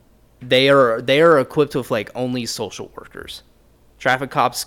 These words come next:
can only be, like, social workers to try to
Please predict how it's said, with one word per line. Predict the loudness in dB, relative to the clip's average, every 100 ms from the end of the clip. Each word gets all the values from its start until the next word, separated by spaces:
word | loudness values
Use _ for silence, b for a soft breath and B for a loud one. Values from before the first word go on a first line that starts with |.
| _
can | -12 -10 -8
only | -8 -8 -8
be, | -8 -8
like, | -10 -12
social | -16 -16 -20 -18
workers | -20 -18 -18 -18 -20 _ b b b _ _ -12
to | -10
try | -10 -6 -4 -4
to | -6 -8 -6 -8